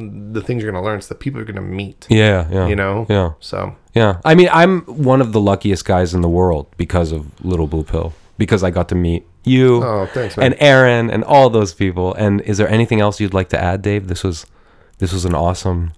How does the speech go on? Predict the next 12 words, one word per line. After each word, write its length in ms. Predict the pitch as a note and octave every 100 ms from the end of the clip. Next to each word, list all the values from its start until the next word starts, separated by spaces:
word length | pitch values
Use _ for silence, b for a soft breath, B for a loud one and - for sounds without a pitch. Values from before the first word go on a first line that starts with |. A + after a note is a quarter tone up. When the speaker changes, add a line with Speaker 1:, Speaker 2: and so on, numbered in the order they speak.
| _ _ _
Speaker 2:
session. 360 | - F#2+ - E2+
I 80 |
feel 180 | F2 G2
like 240 | F#2+ F#2 F2
whoever's 360 | F#2+ F#2 F#2+
listening 420 | F2+ F#2 F#2+ F2+
gets, 320 | E2+ E2 - G2+
gets, 260 | F#2+ F2+
like, 180 | G2 F2+
a, 100 | F2+ - B B B B B C#3+
you 100 | D#3+
know, 240 | E2